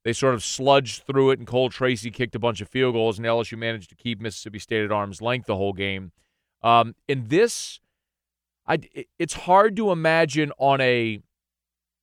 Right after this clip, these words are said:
a dry surface that this would be anything but L S U boat racing Mississippi State, but because of the threat of rain, uh, in Starkville on Saturday, um,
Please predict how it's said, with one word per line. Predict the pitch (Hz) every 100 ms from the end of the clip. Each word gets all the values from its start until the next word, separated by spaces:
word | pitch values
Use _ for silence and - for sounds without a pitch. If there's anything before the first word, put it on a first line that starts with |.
| _ -
a |
dry | 120 110 123 123 131
surface | - 131 123 - 110 101 - - _
that | 113 113 110 _
this | 113 127 - 123
would | 120
be | 117 117
anything | 120 120 123 113
but | 95 113 113
L | 107 113 113
S | 104 -
U | 110
boat | 110 113 101
racing | 107 101 107
Mississippi | 104 95 98 107 101
State, | 95 - 110 104 -
but | 127 -
because | 127 - 139 165
of | 190 160
the |
threat | 143 139 139 131
of | 104
rain, | 120 120 117 110 98 - _ _ _ -
uh, | 104 113
in | 120
Starkville | - 120 117 98 110
on | 107 98
Saturday, | - 113 110 107 101 95 90 - _ _ - -
um, | 104 101 98 95 92